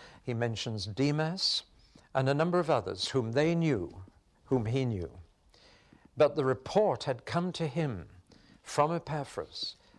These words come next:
that things were going badly in the church. And Epaphras wasn't himself, uh, officially an apostle. He just preached the gospel and got a few neighbors together.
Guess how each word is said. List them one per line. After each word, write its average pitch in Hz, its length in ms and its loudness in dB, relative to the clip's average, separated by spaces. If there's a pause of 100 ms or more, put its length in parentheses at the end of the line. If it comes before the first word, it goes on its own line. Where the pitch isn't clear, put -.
(140)
that 113 180 2
things 135 440 0
were 120 80 2
going 117 340 0
badly 104 480 0
in 110 200 -2
the 101 60 -6
church. - 560 -8 (1040)
And 101 160 -2
Epaphras 127 720 -2
wasn't 113 400 -4
himself, 139 680 -2 (400)
uh, 101 300 2
officially 123 540 -2
an 104 100 -4
apostle. 120 520 -4
He 127 80 -4
just 101 420 -6
preached 135 340 -6
the 117 60 -4
gospel 135 360 0
and 123 80 -4
got 110 140 -2
a - 20 -10
few 113 200 -4
neighbors 131 400 -2
together. 95 440 -4